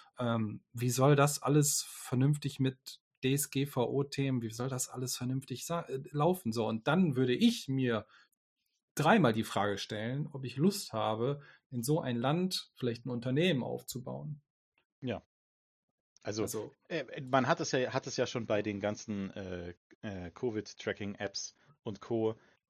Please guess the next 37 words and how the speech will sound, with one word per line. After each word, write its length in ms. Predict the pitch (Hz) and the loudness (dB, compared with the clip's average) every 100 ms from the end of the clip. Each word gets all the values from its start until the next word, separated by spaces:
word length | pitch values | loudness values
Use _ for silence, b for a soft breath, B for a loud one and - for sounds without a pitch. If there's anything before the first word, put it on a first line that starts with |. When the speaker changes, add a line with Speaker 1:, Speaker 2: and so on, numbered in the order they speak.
| _ | _
Speaker 2:
ähm, 300 | 110 101 98 | 0 2 0
Speaker 1:
Ja. 60 | 104 | -2
Speaker 2:
und 180 | 95 | -4
diesen 180 | 110 110 | -6 -4
Anmelde-Apps 640 | 123 117 110 101 98 101 | 0 0 2 2 0 -2
und 60 | 107 | -8
so 80 | 98 | -2
weiter, 180 | 104 107 | -2 -2
hat 120 | - | -4
man 100 | 110 | -2
ja 80 | 101 | -2
gesehen, 480 | 101 92 117 135 | -2 0 0 2
Speaker 1:
Pfui. 60 | 127 | 0
Speaker 2:
wie 120 | 110 | -2
krass 640 | - - 113 127 127 - - | -6 -6 4 4 4 -2 -10
die, 380 | - 117 107 98 | -10 -4 -4 -2
der 220 | 120 110 | 0 0
Datenschutz 600 | 127 120 123 131 - 117 | 2 0 -2 -8 -8 -8
da 80 | - | -8
mit 160 | 107 - | -8 -10
Füßen 260 | 156 - | -12 -8
getreten 380 | 127 - 120 113 | -8 -6 -8 -4
worden 220 | 117 113 | -4 -2
ist, 220 | 120 - _ b b _ | -6 -8 _ b b _
wie 140 | 117 | -4
wirklich 280 | 135 139 127 | -4 -4 -2
sensible 580 | 135 113 101 165 - 147 120 117 | 0 0 -4 -10 -4 -4 -2 -2
Speaker 1:
Selbst 300 | 147 151 156 | 2 4 6
der 140 | 156 127 | 6 8
Speaker 2:
Bewegungsdaten 0 | |
Speaker 1:
C 200 | - 185 | 10 10
C 220 | - 151 | 10 8
C 300 | 147 - 190 | 10 10 10
hat 160 | 127 123 | 10 6
gesagt, 380 | 135 120 123 110 | 4 6 6 6
Speaker 2:
Ja. 20 | |
Speaker 1:
„Leute, 520 | 120 127 131 123 113 | 8 8 8 6 4